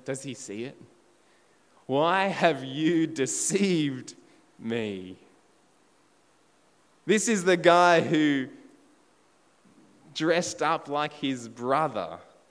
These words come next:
to fool his old blind dad into giving him his blessing. He is the deceiver. He's like the inventor of deception. Now he has been deceived.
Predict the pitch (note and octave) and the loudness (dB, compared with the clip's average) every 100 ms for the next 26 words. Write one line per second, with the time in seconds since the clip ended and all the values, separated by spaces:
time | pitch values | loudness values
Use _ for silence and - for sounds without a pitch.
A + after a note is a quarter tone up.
0 | _ _ _ _ - D3 - E3 D3+ C#3+ | _ _ _ _ -8 -8 -4 -4 -2 -2
1 | C#3+ C3 C#3+ C#3 B2+ A#2 C3 C3+ C3+ A#2 | 0 4 4 4 0 -4 -2 -2 -2 -6
2 | A2 C#3 C3 A2 G#2 A2 G#2+ A2 A#2 B2 | -6 -6 -4 -4 -8 -12 -14 -14 -10 -8
3 | A2+ G#2+ G#2+ G2 A2 F#2+ F#2 G#2+ C#3+ - | -8 -8 -10 -10 -10 -10 -12 -12 -10 -12
4 | F2 - - G#3 A#3 C4+ A#3 G#3 D3 - | -18 -18 -14 -6 -4 -4 -4 -4 -6 -18
5 | - C#3 F#3 A3 E3 B2+ A#2+ D3+ C#3+ - | -16 4 8 8 8 2 -2 -4 -2 -2
6 | F3 F3+ E3 A2+ - - - _ _ _ | 0 0 0 -6 -12 -14 -20 _ _ _
7 | _ _ _ - A3 A3+ G3 G3+ F#3 F3+ | _ _ _ -12 -8 -4 -2 -2 0 2
8 | E3 D3+ C3+ F#3+ A#3 F#3 D3+ B2+ A#2 A#2 | 2 0 4 4 4 2 0 2 -2 -4
9 | - A#2 G2+ - F#2+ D#2 F#2 - - - | -4 -4 -6 -8 -12 -12 -16 -20 -20 -10
10 | D#3+ D#3+ C3 D#3+ D#3+ C3 A2+ G#2+ G#2+ G2+ | -8 -8 -10 -8 -6 -8 -10 -6 -6 -6
11 | F#2+ - E2+ - | -10 -12 -14 -18